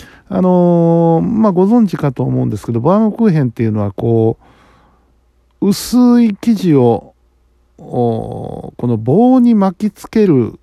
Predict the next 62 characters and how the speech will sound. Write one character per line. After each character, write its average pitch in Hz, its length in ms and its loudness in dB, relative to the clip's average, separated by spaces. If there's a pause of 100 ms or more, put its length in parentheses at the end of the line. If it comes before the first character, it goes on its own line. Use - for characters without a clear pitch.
(160)
形 107 420 -8
で、 104 200 -6 (840)
え 101 260 -8
ー、 - 120 -18
作 - 200 -6
っ - 20 -6
て - 200 -6
い 98 80 -6
く - 120 -8
わ 104 80 -4
け 107 120 -8
な 90 120 -10
ん 98 40 -12
で 98 60 -18
す - 80 -10
ね。 131 140 -2
焼 143 220 -2
き 226 100 0
な 220 160 2
が 214 120 0
ら 202 140 0
巻 185 240 0
い 175 40 -4
て 190 120 -2
い 180 80 -2
く - 140 -8
わ 170 100 -2
け 156 140 -6
な 113 140 -8
ん - 80 -12
で 50 80 -12
す - 120 -14
よ 60 80 -6
ね。 185 200 -6 (440)
う 135 60 -4
ん。 92 220 -8 (1200)
で、 139 320 -2 (960)
巻 156 320 0
い 143 60 -6
て 147 100 0
い 147 40 2
っ - 20 -4
て、 131 180 -4
我 127 200 2
々 123 200 2
が 120 160 -2
知 - 160 -14
っ - 40 -20
て - 160 -4
る、 117 280 -4
あ 110 120 -6
の 107 460 -6
ー、 110 40 -12
バ 113 140 -4
ー 117 40 -2
ム 117 120 -4
ク - 140 -8
ー 101 40 -4
ヘ 95 80 -6
ン 92 80 -8
の 95 80 -10
形、 101 520 -10